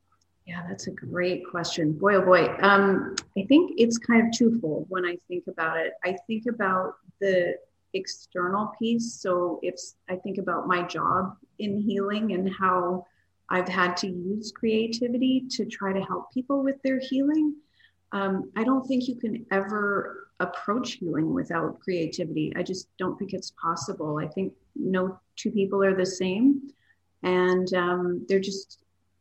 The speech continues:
it seems to me that we, we need a creative approach in healing when we're helping people. But I also think from the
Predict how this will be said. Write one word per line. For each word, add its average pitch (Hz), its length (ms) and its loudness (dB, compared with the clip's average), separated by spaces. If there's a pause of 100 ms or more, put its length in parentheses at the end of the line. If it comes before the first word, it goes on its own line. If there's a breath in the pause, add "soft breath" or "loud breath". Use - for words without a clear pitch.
(120)
it 196 120 -6
seems 226 320 -2
to 214 60 -2
me 208 160 2
that 190 160 0
we, 185 580 -2
we 190 240 2
need 185 640 0 (380)
a 180 40 -6
creative 185 440 -2
approach - 760 -6 (280)
in 175 360 -2
healing 185 460 -2
when 170 160 2
we're 156 140 -2
helping 180 440 -6
people. - 540 -10 (420)
But 214 120 2
I 220 120 6
also 269 280 2
think 262 320 2
from 202 360 2
the 185 540 2